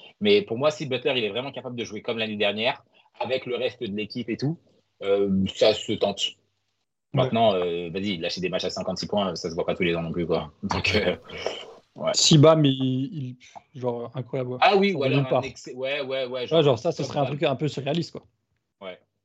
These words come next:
Speaker 1: En
Speaker 2: On
Speaker 1: vrai,
Speaker 2: dit
Speaker 1: en
Speaker 2: pas que
Speaker 1: vrai,
Speaker 2: sur,
Speaker 1: voilà.
Speaker 2: sur mille, c'est quasiment impossible, mais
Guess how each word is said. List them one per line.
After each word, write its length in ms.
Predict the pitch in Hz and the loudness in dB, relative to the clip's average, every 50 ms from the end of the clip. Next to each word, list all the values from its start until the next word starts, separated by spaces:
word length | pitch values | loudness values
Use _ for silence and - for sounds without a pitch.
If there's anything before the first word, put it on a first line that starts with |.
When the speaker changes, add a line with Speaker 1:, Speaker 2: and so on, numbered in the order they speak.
| _ _ _ _ _ _ _ _ _ | _ _ _ _ _ _ _ _ _
Speaker 1:
En 80 | 123 139 | -8 -4
Speaker 2:
On 40 | |
Speaker 1:
vrai, 100 | 127 131 | -2 0
Speaker 2:
dit 80 | 120 127 | 0 4
Speaker 1:
en 20 | |
Speaker 2:
pas 80 | 143 170 | 2 2
que 60 | 156 | 2
Speaker 1:
vrai, 80 | 175 190 | 2 -2
Speaker 2:
sur, 100 | 233 - | -4 -4
Speaker 1:
voilà. 240 | 139 135 127 120 - - _ _ _ | -4 -6 -8 -8 -10 -14 _ _ _
Speaker 2:
sur 300 | - - - 175 151 160 | -8 -2 2 4 4 6
mille, 300 | 175 190 208 233 226 185 | 8 8 8 8 6 4
c'est 260 | - - - 135 123 - _ _ | 0 -6 -8 -8 -8 -8 _ _
quasiment 340 | - 185 160 156 180 175 170 | -6 -4 -4 -2 0 0 0
impossible, 560 | 160 160 165 156 - 240 262 247 240 202 151 - | 0 0 -4 -6 -4 -8 -8 -8 -8 -10 -10 -8
mais 180 | 160 196 262 | -8 -8 -8